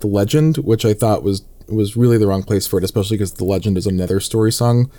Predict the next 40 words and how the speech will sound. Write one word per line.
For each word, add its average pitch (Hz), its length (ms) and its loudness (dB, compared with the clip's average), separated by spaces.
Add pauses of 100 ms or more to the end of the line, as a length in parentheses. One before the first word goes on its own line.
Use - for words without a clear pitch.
(380)
um, 107 400 2
in 117 120 0
a - 60 2
similar 117 260 2
vein. 113 300 0
And 95 80 -2
I 113 60 2
also, 120 340 2
I 98 80 -4
wanted 113 220 2
to 113 40 -2
get 110 120 0
to 107 280 -2
Emil 127 300 4
sooner, 139 480 2 (360)
and 113 140 0
I 110 40 2
wanted 104 140 2
to 101 60 0
get 101 120 -2
to 95 60 -2
Brian 95 360 0
sooner. 85 440 -2 (540)
Um, 87 500 -2
and - 80 -4
I 101 60 0
felt 95 140 -2
like 92 140 -2
we 95 60 -4
couldn't 95 300 -4
really 95 220 2
get 90 200 -4
to - 120 -2
Story - 220 -2
of 107 60 0
the - 40 -2
Phantom 87 320 -4
until 73 160 -8
we'd 76 160 -8
done 85 220 -4